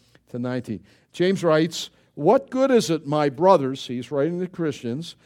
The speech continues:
"if a man claims to have faith but has no deeds? Can such a faith save him? Suppose a brother or sister is without clothes and daily food,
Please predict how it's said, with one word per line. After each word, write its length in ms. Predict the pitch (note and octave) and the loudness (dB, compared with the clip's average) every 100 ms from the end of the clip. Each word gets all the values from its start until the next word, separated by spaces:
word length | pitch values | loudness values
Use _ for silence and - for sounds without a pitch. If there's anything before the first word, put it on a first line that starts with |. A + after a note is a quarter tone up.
| _ - | _ -6
"if 200 | D#3+ D3 | -4 -4
a 60 | |
man 420 | C#3+ F#3 G#3 G3 | 0 2 2 2
claims 500 | F#3+ - A3+ C4 A#3+ | -4 -6 -4 -4 -4
to 140 | - F#3 | -2 2
have 160 | F#3 | 2
faith 560 | - - C#4 C#3+ C#3 - | 0 -6 -2 -2 -2 -4
but 120 | D3 | -4
has 280 | C#3+ D#3+ C#3 | 0 -2 -4
no 160 | F3+ F#3+ | -6 -8
deeds? 560 | F#3 C4 B3 A#2 - _ _ _ _ _ _ | -8 -10 -12 -16 -20 _ _ _ _ _ _
Can 160 | A2+ G2 | -12 -12
such 420 | - D3+ D3+ - | -6 -2 -2 -2
a 60 | |
faith 420 | F#3+ - B2 C#3 D3+ | -6 -4 -4 -4 -6
save 360 | - A#3+ B3 | -12 -12 -12
him? 180 | A2 - _ _ _ _ _ _ _ _ _ _ _ _ _ _ | -12 -16 _ _ _ _ _ _ _ _ _ _ _ _ _ _
Suppose 540 | - D#3+ F#3 F#3+ D#3 | -16 -4 2 2 2
a 60 | D#3+ | 0
brother 360 | E3 F3 F3 | 4 6 4
or 40 | D#3+ | 0
sister 380 | - A3 - A#2+ | -4 -8 -8 -10
is 100 | B2 | -8
without 380 | C3+ C3+ B2+ | -4 -2 -4
clothes 420 | - E3+ E3 C3+ A#2 | -4 -2 -2 -2 -6
and 100 | A2 | -4
daily 300 | C#3 C3+ B2 | -4 -4 -6
food, 560 | - F#3+ D#3 G2 E2 | -6 -4 -4 -6 -12